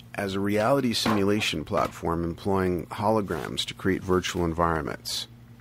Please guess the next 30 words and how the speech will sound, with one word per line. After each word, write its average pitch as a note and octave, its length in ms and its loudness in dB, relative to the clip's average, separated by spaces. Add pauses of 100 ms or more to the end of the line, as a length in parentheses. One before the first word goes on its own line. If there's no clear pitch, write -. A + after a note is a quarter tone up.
(560)
As F#2 140 -4
holosuites B2+ 640 0
became G#2 340 0
more F#2+ 120 2
sophisticated F2 760 -4
and D#2 140 -6
powerful, G2 600 -2 (640)
they - 80 -4
also C3+ 200 2
became C3+ 360 4
more G2+ 120 4
dangerous F2+ 600 0
because F2 340 -4
the E2+ 100 -4
virtual A2+ 460 2
realities F#2 560 4
they E2+ 160 0
generated F2+ 640 2
developed A2 400 0
a - 20 -6
capacity F#2+ 640 -4
to - 160 -6
leak A#2+ 340 -2
into G#2 160 -2
the E2+ 140 -6
baseline G2 580 -2
reality F2+ 540 0
of B1+ 80 -10
the - 80 -10
starship. - 560 -6